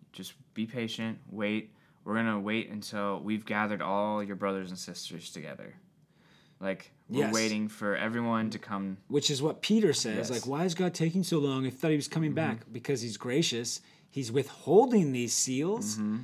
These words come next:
Speaker 2: these things that you sense in your heart and mind, like,
Speaker 1: Right.
Speaker 2: "Why aren't there more earthquakes?" Right.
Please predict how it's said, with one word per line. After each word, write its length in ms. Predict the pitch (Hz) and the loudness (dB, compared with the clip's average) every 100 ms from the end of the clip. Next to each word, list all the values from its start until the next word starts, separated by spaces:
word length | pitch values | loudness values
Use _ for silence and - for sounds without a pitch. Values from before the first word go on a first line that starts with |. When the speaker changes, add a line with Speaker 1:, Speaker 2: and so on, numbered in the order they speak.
| 135 | 0
Speaker 2:
these 180 | 151 - | 0 2
things 240 | 254 247 | 2 4
that 100 | 175 | 6
you 140 | 160 220 | 6 4
sense 480 | - 208 175 165 | 4 2 0 0
in 100 | 143 | 0
your 160 | 139 135 | 0 -2
heart 300 | 107 135 120 | -2 -2 -2
and 80 | 123 | -4
mind, 320 | 123 117 107 | -2 -4 -4
like, 240 | 107 107 - | -6 -8 -10
Speaker 1:
Right. 220 | 95 90 95 | -10 -8 -6
Speaker 2:
"Why 160 | 131 | -2
aren't 140 | 220 220 | -2 0
there 120 | 196 | 0
more 260 | 160 190 | 2 0
earthquakes?" 540 | 113 104 123 113 - - - - - - - - - | -2 -4 -6 -6 -6 -10 -18 -20 -20 -20 -20 -20 0
Right. 260 | 131 110 | 2 2